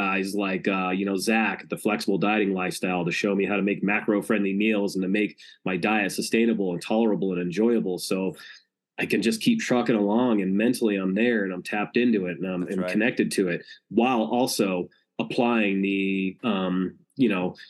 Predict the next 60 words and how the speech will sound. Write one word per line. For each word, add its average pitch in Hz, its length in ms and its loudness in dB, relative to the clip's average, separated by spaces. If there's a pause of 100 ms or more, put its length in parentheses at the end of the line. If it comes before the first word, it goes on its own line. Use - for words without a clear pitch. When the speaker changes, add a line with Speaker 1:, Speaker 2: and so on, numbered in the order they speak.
(920)
Speaker 1:
methodology 135 1040 4
and 104 120 0
the 107 100 2
advice 117 480 0
and 113 120 4
the 107 40 2
skills 127 560 2
and 101 140 -2
tips 143 320 -2
and 104 100 -2
tricks 139 300 -2
from 110 140 -2
my 95 80 -2
coach - 440 -2
at 110 100 -2
the 107 60 -4
same 104 300 -2
time. 92 440 -2
It's 107 220 -6
because - 320 -2
I 95 60 2
wanted 104 400 2
this 85 120 -2
badly 82 320 -2
enough. 80 220 -2
And 92 100 0
so 95 360 0
that's 104 220 -2
the 85 60 -4
thing 92 180 0
that 87 100 0
I 87 60 0
try 87 240 -2
to 87 120 -2
instill 85 320 -2
in 85 60 0
my 87 160 -2
coaches. 78 500 -6
So 85 320 -2 (260)
anyway, 151 300 2
yeah, 135 220 0
he, 113 260 4
uh, 110 300 2
was 104 160 0
like, 110 140 2
"Hey, 135 260 0 (140)
well, 98 160 -2
I'll 98 40 -12
put 113 160 -2
you 117 80 2
in 104 60 0
touch 113 200 0
with 104 120 -6
Francesco. 123 520 0
You 127 140 2
can 82 120 -4
send 95 140 -2
him 92 80 0
your 90 120 0
resume. 123 560 2